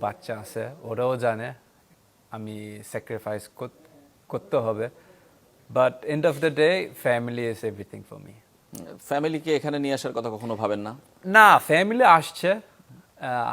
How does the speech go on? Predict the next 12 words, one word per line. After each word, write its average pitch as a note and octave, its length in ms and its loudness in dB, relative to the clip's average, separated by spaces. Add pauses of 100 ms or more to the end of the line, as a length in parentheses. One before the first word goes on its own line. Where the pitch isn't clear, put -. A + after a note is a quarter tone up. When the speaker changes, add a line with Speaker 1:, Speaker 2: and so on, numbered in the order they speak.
(240)
Speaker 1:
আসবে, B2 360 -2
আহ, A2+ 1000 -8
I - 100 -4
think C3+ 120 -6 (120)
after C#3+ 180 -10 (120)
India B2+ 300 -2
match। G2 200 -12 (540)
Speaker 2:
After A#2 180 -6
Speaker 1:
ও, G2 60 0
Speaker 2:
India F#2+ 200 -2
match। G#2+ 180 -8
Speaker 1:
হ্যাঁ, G#2 120 -12